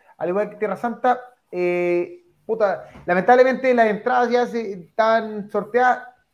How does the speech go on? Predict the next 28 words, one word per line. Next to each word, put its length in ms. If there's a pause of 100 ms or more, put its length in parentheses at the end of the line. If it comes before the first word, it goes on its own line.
El 260
acuerdo 340
era 480 (180)
ver 200
la 80
entrevista, 800 (600)
comentarla 580
en 280
YouTube, 440 (280)
ponerle 360
like 340
y 40
compartirla. 560
Y 120
esa 180
persona 500 (240)
ya 220
fueron 180
sorteadas 320
las 40
tres 180
entradas 280
que 120
me 120
permitió 460
don, 280 (340)
el 100
jurar. 440